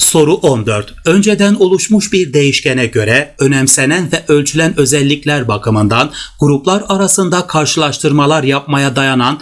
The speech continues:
araştırma modeline ne ad verilir? A. Tarama modeli, B. Nedensel karşılaştırmalı model,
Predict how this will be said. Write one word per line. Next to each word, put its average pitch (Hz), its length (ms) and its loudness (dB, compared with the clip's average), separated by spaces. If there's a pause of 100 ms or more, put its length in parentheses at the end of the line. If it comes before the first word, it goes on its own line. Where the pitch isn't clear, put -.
(160)
araştırma 147 580 0
modeline 127 640 0
ne 170 180 0
ad 123 240 -4
verilir? 110 460 0 (260)
A. 139 260 -2
Tarama 131 380 0
modeli, 107 600 0 (200)
B. 143 260 2
Nedensel 139 580 0
karşılaştırmalı 135 880 0
model, 113 460 0